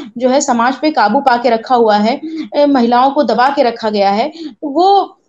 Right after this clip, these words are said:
भले ही लोग इस बात की झूठ मूठ की झंडा बरदारी करें कि हमारा मजहब जो है महिलाओं को सबसे ज्यादा अधिकार देता है। आप देखिए, महिलाओं को सबसे कम अधिकार अगर देखा जाए तो हमारे इस्लाम धर्म में ही दिया जाता है। सबसे पहले तो उनको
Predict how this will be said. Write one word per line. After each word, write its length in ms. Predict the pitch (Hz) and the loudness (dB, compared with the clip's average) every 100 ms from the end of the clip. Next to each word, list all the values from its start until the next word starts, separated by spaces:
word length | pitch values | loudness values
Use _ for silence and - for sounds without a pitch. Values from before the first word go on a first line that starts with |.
| 226 | -6
भले 240 | 214 294 | 0 4
ही 160 | 403 427 | 4 4
लोग 260 | 381 311 330 | 2 2 -2
इस 120 | 320 | 0
बात 200 | 311 311 | -2 0
की 140 | 349 | -4
झूठ 300 | - 294 320 | -2 -2 0
मूठ 120 | 330 311 | 0 0
की 160 | 330 | 0
झंडा 260 | 277 269 285 | 0 2 2
बरदारी 340 | 269 247 254 | 2 2 0
करें 220 | 269 254 | 0 0
कि 100 | 269 | 0
हमारा 280 | 269 233 240 | -2 0 0
मजहब 260 | 240 208 233 | 0 -2 -2
जो 140 | 240 | -2
है 140 | 247 262 - 320 240 | -2 -4 -14 -8 -4
महिलाओं 280 | 233 233 | 0 0
को 80 | 247 | 0
सबसे 200 | 233 233 | -6 0
ज्यादा 180 | 254 254 | 2 4
अधिकार 340 | 226 226 233 | 2 0 0
देता 220 | 226 214 247 | 0 0 0
है। 100 | - | 0
आप 200 | 269 254 | 0 0
देखिए, 280 | 262 302 | -2 0
महिलाओं 360 | 311 247 247 285 | 2 2 2 0
को 100 | 330 | 0
सबसे 280 | 302 - 311 | -4 -4 -2
कम 180 | 302 285 | 0 0
अधिकार 320 | 247 254 269 | -2 0 0
अगर 240 | 262 269 - - 311 220 | 0 -4 -6 -16 -8 0
देखा 260 | 240 277 | 0 2
जाए 120 | 277 | 0
तो 140 | 285 330 | 0 2
हमारे 380 | 254 240 262 277 | 2 2 2 0
इस्लाम 360 | 269 247 269 | 0 -2 0
धर्म 160 | 240 254 | 0 2
में 100 | 262 | 0
ही 60 | |
दिया 160 | 226 214 | 2 0
जाता 260 | 190 180 180 | 0 -2 -10
है। 120 | 170 - _ 285 | -12 -18 _ -4
सबसे 220 | 269 339 | -2 0
पहले 220 | 302 320 | 2 2
तो 80 | 320 | 2
उनको 380 | 302 330 320 | 2 0 -2